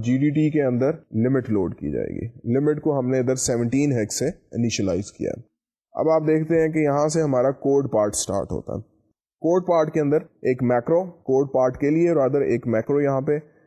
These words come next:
ڈیفائن کیا گیا ہے۔ یہ میکرو دو پیرامیٹرز لے رہا ہے، ایک سیگ اور ایک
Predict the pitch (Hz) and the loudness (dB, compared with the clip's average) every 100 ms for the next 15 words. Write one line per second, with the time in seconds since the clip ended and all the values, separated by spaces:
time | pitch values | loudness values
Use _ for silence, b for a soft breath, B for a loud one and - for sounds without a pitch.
0 | b - 101 113 147 151 156 147 147 143 | b -8 -2 0 0 0 0 2 2 0
1 | 147 b b b - 131 180 160 135 127 | -4 b b b -4 0 2 2 0 0
2 | 139 139 139 - 127 120 135 156 165 - | 2 2 0 -6 -6 0 2 2 0 -4
3 | _ 127 120 156 156 165 156 151 147 147 | _ 0 2 2 2 0 0 2 2 2
4 | 151 147 - - 113 117 - - 139 160 | 0 -4 -16 -6 -4 -4 -4 -2 0 0
5 | - 113 110 117 | -2 -2 0 -2